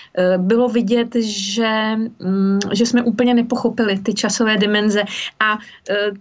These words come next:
tím, jak se to všechno odehrálo rychle, tak si myslím, že na to nedokázali zareagovat Afgánci, ale jako žádní Afgánci. A dokonce ani ti Tálibové,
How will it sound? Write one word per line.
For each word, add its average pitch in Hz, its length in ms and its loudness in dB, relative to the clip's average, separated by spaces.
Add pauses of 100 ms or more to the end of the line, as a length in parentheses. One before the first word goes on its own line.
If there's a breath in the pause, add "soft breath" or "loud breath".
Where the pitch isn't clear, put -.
(120)
tím, 294 200 2
jak 311 160 -2
se 311 80 0
to 294 60 0
všechno 269 320 -2
odehrálo 262 520 2
rychle, 254 420 -2
tak 240 180 -6
si - 120 -8
myslím, 254 400 -2
že 247 180 0
na 240 120 2
to 254 120 -4
nedokázali 240 920 0
zareagovat 226 680 0 (100)
Afgánci, 240 540 -2
ale 233 200 0
jako 233 280 -2 (100)
žádní 220 480 0
Afgánci. 190 460 -2
A - 180 -2
dokonce 254 320 0
ani 254 160 0
ti 247 140 -4
Tálibové, 196 720 0